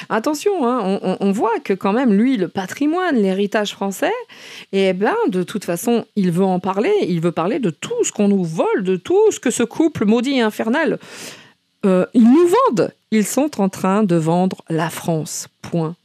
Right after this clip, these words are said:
Pas plus. À la ligne. Pas plus. On est en train, nous, Français, de se faire totalement entourlouper, escroquer. On nous vole notre patrimoine français, notre héritage, notre histoire. Donc lui, c'est vrai que ça, c'est quelque chose qu'il souhaite mettre en avant, mais je pense qu'ils vont ta-, tenter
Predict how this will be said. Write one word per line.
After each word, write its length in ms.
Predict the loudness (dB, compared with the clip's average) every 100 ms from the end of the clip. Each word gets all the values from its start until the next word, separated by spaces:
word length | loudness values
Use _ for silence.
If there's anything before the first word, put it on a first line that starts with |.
| -10
Pas 140 | -10
plus. 340 | -8 -10 -10 -4
À 80 | -2
la 160 | 0 0
ligne. 380 | 0 0 -2 -8 _ -10
Pas 100 | -8
plus. 360 | -4 -4 -6 -14 -18 -10 0
On 180 | 2 2
est 180 | 0 0
en 140 | -2
train, 340 | -2 -2 -2 0
nous, 260 | 2 4 2 -2
Français, 420 | -4 -2 -2 -6
de 80 | -6
se 140 | -6
faire 300 | -4 -6 -6
totalement 600 | -6 -4 -2 0 0 0 -6 -16 -16 -2
entourlouper, 800 | 2 2 2 2 0 -2 -6 -6 0
escroquer. 720 | 0 0 -2 -4 0 -2 -2 -8 -14 0
On 100 | 2
nous 100 | 4
vole 200 | 4 2
notre 240 | 2 0
patrimoine 500 | -6 -8 -4 -2 -2
français, 320 | -4 -8 -6 -4
notre 240 | -4 -4
héritage, 420 | -4 -2 -2 0
notre 240 | -2 -2 -6
histoire. 360 | -2 -2 -2 -10 -20 -20 -4
Donc 200 | -2 0
lui, 200 | 2 2
c'est 180 | 2 0
vrai 140 | 0 -2
que 100 | -2
ça, 200 | -4 -4
c'est 100 | -4
quelque 240 | -4 -4
chose 220 | -6 -6
qu'il 140 | -6 -6
souhaite 340 | -2 -2 0
mettre 200 | -2 -2
en 100 | -2
avant, 240 | -2 -2 -2 -6 -18 -8 0
mais 80 | 2
je 140 | 2
pense 240 | 2 -2
qu'ils 160 | 0 0
vont 100 | 2
ta-, 200 | 2 -2 -6 _
tenter 400 | 2 2 2